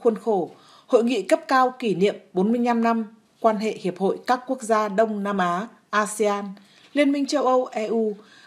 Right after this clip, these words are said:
bắt đầu vào ngày mười bốn tháng mười hai năm hai nghìn không trăm hai mươi hai vừa qua, một nhóm gồm năm nghị sĩ của Quốc hội châu Âu và năm nghị sĩ từ Quốc hội của ba nước Đông Nam Á gửi thư chung tới Hội nghị Thượng đỉnh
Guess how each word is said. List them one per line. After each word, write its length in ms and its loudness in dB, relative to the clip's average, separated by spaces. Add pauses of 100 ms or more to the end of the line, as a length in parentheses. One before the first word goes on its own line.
bắt 160 2
đầu 240 6
vào 200 0
ngày 360 0
mười 140 2
bốn 300 0
tháng 160 -6
mười 120 0
hai 260 0
năm 140 0
hai 80 0
nghìn 220 -2
không 260 -8
trăm 200 0
hai 160 -6
mươi 40 -6
hai 240 -2
vừa 200 -4
qua, 360 -2 (680)
một 180 4
nhóm 260 2 (140)
gồm 320 4 (100)
năm 260 2
nghị 140 0
sĩ 260 -4 (140)
của 160 4
Quốc 140 -4
hội 240 0
châu 180 0
Âu 320 0 (400)
và 400 2
năm 280 0
nghị 100 -4
sĩ 320 -8 (120)
từ 120 4
Quốc 160 -4
hội 200 0 (160)
của 300 0
ba 240 2
nước 280 -4
Đông 300 -2
Nam 140 -6
Á 260 -4 (480)
gửi 240 4
thư 180 0
chung 240 0 (240)
tới 120 4
Hội 160 0
nghị 200 -2
Thượng 300 -4
đỉnh 180 0